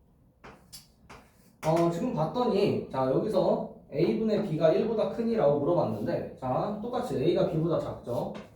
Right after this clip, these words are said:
자, 양변을 A로 나눠줄게요.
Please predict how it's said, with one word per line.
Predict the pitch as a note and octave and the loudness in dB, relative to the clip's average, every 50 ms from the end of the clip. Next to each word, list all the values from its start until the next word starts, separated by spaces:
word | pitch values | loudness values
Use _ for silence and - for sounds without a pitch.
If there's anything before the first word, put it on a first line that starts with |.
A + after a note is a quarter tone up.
| - - - - - _ - - - - - - - - - - - - - - - - - | -20 -20 -20 -20 -20 _ -20 -20 -20 -20 -20 -20 -20 -20 -20 -20 -20 -20 -20 -20 -20 -20 -8
자, | - E3 E3 D#3+ D3+ | 0 2 4 4 4
양변을 | C#3+ - E3+ F#3 G3+ A#3+ A#3 A#3 A3+ A#3+ - - - - - - - - - - - - - - - - - - | 4 2 0 0 2 2 2 2 2 0 0 -2 -2 -4 -8 -12 -16 -20 -20 -20 -20 -20 -20 -20 -20 -20 -12 -6
A로 | - C#3+ F3 G3 G#3 A3 A3+ A3+ A3+ A3 G#3 | -2 0 2 2 2 2 2 2 2 4 4
나눠줄게요. | - - D#3+ F#3+ F#3+ - - - - - | 4 2 2 2 2 0 -2 -6 -8 -12